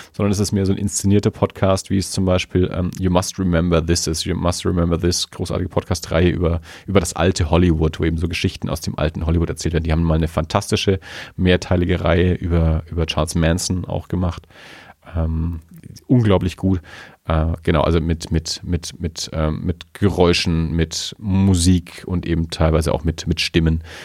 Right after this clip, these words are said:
Ähm, also das, das ist das, was man sich bei, bei Inside Psycho oder Inside The Exorcist dann auch, ähm, erwarten sollte. Nicht, es ist schon, es sind schon Fakten,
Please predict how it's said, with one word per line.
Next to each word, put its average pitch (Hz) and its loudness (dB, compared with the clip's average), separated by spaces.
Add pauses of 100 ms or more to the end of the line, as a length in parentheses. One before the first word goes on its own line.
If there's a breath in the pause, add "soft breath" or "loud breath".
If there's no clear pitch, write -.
(280 loud breath)
Ähm, 76 2 (880)
also 98 -2
das, - -2
das 80 2
ist 85 2
das, 82 2
was 80 0
man 76 2
sich - -6
bei, 85 2
bei 80 0
Inside 80 0
Psycho 80 2
oder 76 4
Inside 80 2
The - 0
Exorcist - -2
dann 87 -4
auch, - -6
ähm, 80 -2
erwarten 80 -2
sollte. 85 -4
Nicht, - -6 (580 loud breath)
es - -8
ist - -2
schon, 92 2 (380)
es - -2
sind 117 4
schon - 2
Fakten, - -4